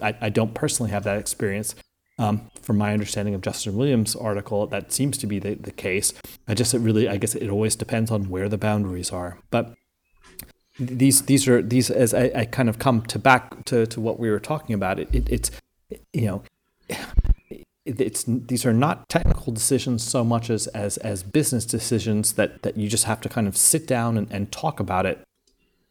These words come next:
maybe whiteboard it to, to kind of think about, you know, w-, what you lose with each one. And, and I think it, from a business perspective,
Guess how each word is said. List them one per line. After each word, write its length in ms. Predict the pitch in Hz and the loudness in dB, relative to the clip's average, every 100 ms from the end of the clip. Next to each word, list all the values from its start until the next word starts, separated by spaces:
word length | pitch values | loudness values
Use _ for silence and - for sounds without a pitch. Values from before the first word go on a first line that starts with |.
| - | -10
maybe 180 | 90 95 | -4 2
whiteboard 480 | 104 135 - 98 90 | 4 4 4 0 0
it 160 | 98 | -2
to, 160 | - 95 | -2 -4
to 140 | 101 | -4
kind 240 | 95 104 98 | -4 -4 -4
of 80 | |
think 180 | - 113 | -4 -4
about, 320 | 110 95 95 113 | 0 0 -2 -6
you 220 | 113 101 | -10 -8
know, 80 | 92 | -4
w-, 220 | 101 107 | -4 -2
what 220 | 107 - | -2 -2
you 100 | 110 | -2
lose 300 | 104 123 117 | 0 0 -2
with 120 | 101 | -4
each 220 | 101 101 - | -4 -4 0
one. 300 | 113 92 104 _ _ _ _ | 0 0 -6 _ _ _ _
And, 260 | 113 104 110 - | -2 -2 -2 -2
and 160 | 135 | -2
I 100 | 101 | 0
think 360 | 98 139 113 - | 0 0 -2 -6
it, 240 | 147 - - | -10 -10 -4
from 180 | 117 | -2
a 60 | 101 | 0
business 380 | 98 185 220 - | 0 2 4 4
perspective, 720 | - - 113 104 113 98 | 2 2 2 4 2 2